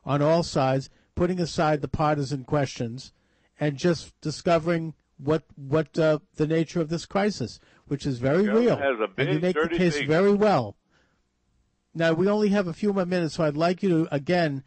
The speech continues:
Speaker 1: let people know how they can get your, get information about you, how they can, uh, get your book, and where they can read this latest article.
Speaker 2: Okay. First of all, I'm gonna give my website address.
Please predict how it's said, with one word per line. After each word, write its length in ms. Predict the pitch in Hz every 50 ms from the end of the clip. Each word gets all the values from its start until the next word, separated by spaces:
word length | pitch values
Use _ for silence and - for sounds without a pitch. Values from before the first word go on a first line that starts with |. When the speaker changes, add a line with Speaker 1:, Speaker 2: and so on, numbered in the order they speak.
| _ _ _ _ _
Speaker 1:
let 380 | - 131 135 143 156 170 180 -
people 260 | 202 208 196 190 185
know 260 | 180 175 165 160 156
how 220 | 139 147 165 165 165
they 140 | 160 165
can 220 | 156 - 175 165 151
get 240 | 143 160 170 170 - _ _ _ -
your, 380 | 156 151 156 151 147 147 151 - _ - 160 156
get 160 | 170 165 160
information 500 | 165 - 165 156 165 165 160 - - 160
about 360 | 143 135 160 180 196 220 196
you, 340 | 196 202 196 196 196 190 - _ _ _ _ _ _ _
how 160 | - 160 156
they 140 | 151 151 139
can, 260 | - 151 143 147 147
uh, 100 | 147 143
get 300 | 143 143 151 143 - -
your 60 | 143
book, 420 | - - 208 208 202 190 - - - -
and 240 | - 143 143 139 143
where 180 | 160 170 175
they 140 | 165 170 160
can 140 | 151 160 156
read 180 | 156 160 165 147
this 240 | 151 151 143 -
latest 380 | - 156 156 160 151 156 - -
article. 460 | 160 156 151 139 127 - 104 98 - _ _ _ _ _ _ _ _ _ _ _ _ _ _ _ _ _ _ _ _ -
Speaker 2:
Okay. 560 | - 104 98 90 - - 101 92 90 98 104 - - -
First 240 | - 165 180 165 - -
of 60 | 110
all, 180 | 117 120 117
I'm 100 | 113 117
gonna 120 | 113 104 92
give 160 | 110 113 101
my 180 | 104 98 95 92
website 640 | 92 95 110 120 117 107 - - 98 87 85 85 85
address. 360 | 82 87 92 90 87 92 95